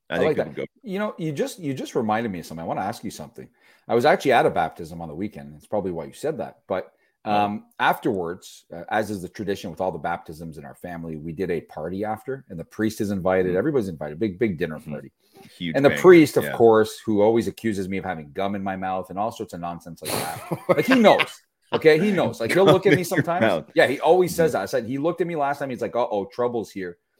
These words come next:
Speaker 2: And I said, "No, I don't have any gum in my mouth. You wanna come check? I don't, um, at all." But so I sat him, you know, he sat with me. And he's like, "All right, we need to talk." I'm like, "All right,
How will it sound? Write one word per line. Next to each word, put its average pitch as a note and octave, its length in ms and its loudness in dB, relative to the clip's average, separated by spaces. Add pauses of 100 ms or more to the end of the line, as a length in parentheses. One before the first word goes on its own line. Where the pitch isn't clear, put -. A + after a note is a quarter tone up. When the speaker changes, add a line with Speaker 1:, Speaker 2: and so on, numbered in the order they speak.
(240)
Speaker 2:
And B2+ 160 -4
I C3 120 2
said, B2+ 220 -2
"No, D3 160 2
I A2+ 80 4
don't C#3 120 0
have D#3 100 -2
any G#2 120 -6
gum G#2+ 240 -4
in G#2 80 -8
my F2+ 80 -8
mouth. E2+ 200 -10
You A2 80 -6
wanna B2+ 120 -6
come F#2+ 200 -10
check? A2 280 -6
I D#2+ 100 -10
don't, D#2 340 -8 (440)
um, F#2 440 -2 (180)
at F#2 80 -6
all." G2+ 320 -4 (300)
But A2 260 2 (720)
so D#3 140 2
I D3+ 40 6
sat F#3+ 260 4
him, F3+ 100 -2
you B2 80 -10
know, C3+ 120 0
he F#3 140 -4
sat D#3 300 0
with G#2 140 -2
me. E2+ 260 -12 (180)
And G2+ 60 -14
he's G2 80 -10
like, G#2 140 -6
"All G2+ 80 -2
right, E2 120 -6
we G2 120 -8
need G#2 140 -8
to - 60 -20
talk." - 280 -14
I'm - 80 -20
like, A2 160 -12
"All E3+ 60 -2
right, C#3+ 200 -4